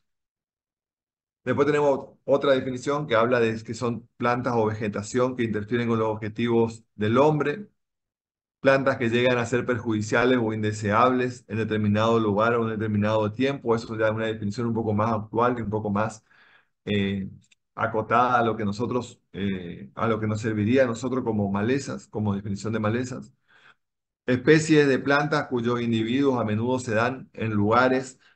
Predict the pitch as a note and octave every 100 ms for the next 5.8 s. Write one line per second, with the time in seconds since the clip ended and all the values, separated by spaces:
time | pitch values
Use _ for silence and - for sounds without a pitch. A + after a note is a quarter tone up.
0 | _ _ G#2 A2+ A2+ G#2+ G#2 G#2+ A#2+ A#2+
1 | A2+ G#2+ G#2+ G2+ - B2 B2 A#2+ G#2+ G2+
2 | G2 G#2 C3+ C#3+ C#3 C#3+ D3 _ _ _
3 | _ _ _ _ _ _ _ _ - D3+
4 | E3+ E3+ D#3+ D3+ D3+ D3 D3 C#3+ C#3+ C#3
5 | D3 D3+ D3+ D#3 - D#3+ -